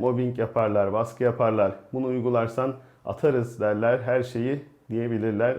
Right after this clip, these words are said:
O zaman işin içinden çıkmak zor. Özellikle taşeron firma işçileri şeflere bunu nasıl anlatsınlar yasa olmazsa? Noel'de, koronada herkes aynı çalışır. Ana firma işçilerine ikramiye verilir.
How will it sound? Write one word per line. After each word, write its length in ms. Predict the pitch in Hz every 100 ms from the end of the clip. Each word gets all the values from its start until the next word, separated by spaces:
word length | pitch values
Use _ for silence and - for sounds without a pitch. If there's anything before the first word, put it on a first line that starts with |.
| -
O 60 |
zaman 300 | 113 107 131 - - _ 120
işin 240 | - 120
içinden 300 | 120 113 101
çıkmak 400 | 110 - 127 127
zor. 200 | 123 135 - - _ 107
Özellikle 640 | 113 123 127 95 139 147 - - _
taşeron 460 | - 113 123 131 160
firma 280 | 156 131 120
işçileri 540 | 117 - 110 113 165 165 - -
şeflere 500 | 139 131 120 131 123
bunu 160 | 139
nasıl 240 | 139 131 120
anlatsınlar 580 | 104 98 - 107 123
yasa 260 | 135 117 127
olmazsa? 480 | 110 113 110 - 87 - _ _ _ _ _
Noel'de, 580 | 123 131 131 135 139 107 113
koronada 480 | 127 131 135 120 123
herkes 480 | 131 127 117 120 -
aynı 240 | 135 131
çalışır. 480 | 143 131 131 151 147 - - _ _
Ana 200 | 135 143
firma 260 | 147 127 123
işçilerine 520 | 123 139 123 117 107
ikramiye 500 | 117 135 131 135 143
verilir. 380 | 131 131 143